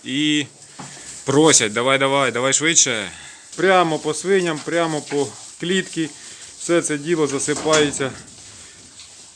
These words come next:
Ну, воно щас, понятно, що одною рукою знімати і одною працювати не дуже.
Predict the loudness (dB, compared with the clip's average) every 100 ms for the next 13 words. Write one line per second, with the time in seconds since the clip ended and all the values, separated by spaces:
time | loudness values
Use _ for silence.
0 | -20 -16 -14 -8 -8 -8 -18 -20 -20 -20
1 | -20 -20 -20 -20 -20 -20 -20 -20 -20 -20
2 | -20 -20 -20 -20 -20 -20 -18 -6 0 4
3 | 4 4 0 0 -16 -16 -6 0 2 2
4 | 0 0 2 0 0 0 -2 -2 -8 -8
5 | -4 2 4 2 -4 -18 -18 -16 -16 -14
6 | -14 -8 -4 -2 0 0 0 -2 -2 0
7 | 0 -2 -4 -2 0 0